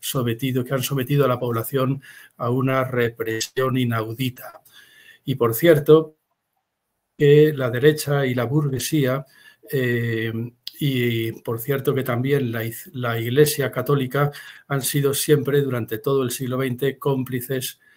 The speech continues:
de estas dictaduras, eh, al menos en Latinoamérica. Y no hay más que ver y recordar que fue Ratzinger el que se ocupó precisamente de excomulgar y marginar de la Iglesia Católica la teología de la liberación.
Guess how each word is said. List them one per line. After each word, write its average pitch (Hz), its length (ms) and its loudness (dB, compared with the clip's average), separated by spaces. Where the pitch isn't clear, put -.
de 117 680 -4
estas 135 440 -2
dictaduras, 120 800 -2
eh, 117 100 -8
al 113 180 -2
menos 127 320 -4
en 127 100 -4
Latinoamérica. 117 880 -2
Y 117 140 -10
no 117 80 -6
hay 117 80 -2
más 120 220 -2
que 120 400 -2
ver 135 280 0
y 135 120 0
recordar 131 680 -2
que 123 180 -6
fue 123 320 -4
Ratzinger 135 840 -2
el 123 160 -6
que 127 120 -4
se - 140 -2
ocupó 131 460 -6
precisamente 131 840 -4
de 127 480 0
excomulgar 123 720 -2
y 131 80 -2
marginar 127 560 -2
de 127 80 -2
la 120 140 -2
Iglesia 117 320 -6
Católica 127 720 -2
la 117 160 -2
teología 117 640 -6
de 113 100 -2
la 110 100 -8
liberación. 110 600 -2